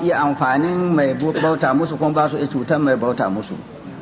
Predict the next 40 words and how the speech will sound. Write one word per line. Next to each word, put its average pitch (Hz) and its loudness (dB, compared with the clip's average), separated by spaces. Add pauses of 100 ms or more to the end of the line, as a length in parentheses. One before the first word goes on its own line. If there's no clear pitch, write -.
(1160)
Wa 120 2
qassa 165 0
qawla 165 2
Ibrahim 151 2
alladhi 156 2
yad'una 156 0
annahum 165 2
ala 147 2
millatihi. 117 0 (600)
Kuma 160 4
an 170 2
ka 160 0
taho 180 4
da 160 -2
kissa 160 -4
Ibrahim 143 2
wanda 147 0
yake 135 -2
suna 165 0
cewa 143 4
mu 170 2
akan 156 0
addinin 151 2
Ibrahim 127 2
muke. 113 -2 (680)
To 131 4
don 151 2
a 143 0
ce 131 -2
ga 139 -2
to 143 2
ga 127 2
addinin 143 4
Ibrahim 123 0
wa 120 -4
in 127 -6
shi 139 -4
kuke 120 -6
so 127 -4
na, 131 -2